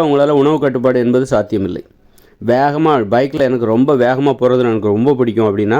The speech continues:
கண்டிப்பா உங்களால நீங்க மனித உணவு முறையை பின்பற்றவே முடியாது. உணவு கட்டுப்பாடு என்பது உங்களுக்கு சாத்தியமே இல்லை.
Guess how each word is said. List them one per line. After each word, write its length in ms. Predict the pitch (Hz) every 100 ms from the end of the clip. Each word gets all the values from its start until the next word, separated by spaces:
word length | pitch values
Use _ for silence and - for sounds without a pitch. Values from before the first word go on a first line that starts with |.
| 151
கண்டிப்பா 560 | 113 117 139 135 139 151
உங்களால 420 | 120 120 120 107 147 - - - - -
நீங்க 240 | 120 127 123
மனித 300 | 117 143 160
உணவு 220 | 143 135
முறையை 240 | 123 123 135
பின்பற்றவே 460 | 135 123 120 120 117
முடியாது. 300 | 98 90 -
உணவு 280 | 123 147 151
கட்டுப்பாடு 440 | 135 123 123 127
என்பது 320 | 117 117 117 139
உங்களுக்கு 380 | 143 123 117 135
சாத்தியமே 480 | 113 104 107 101 98
இல்லை. 200 | 87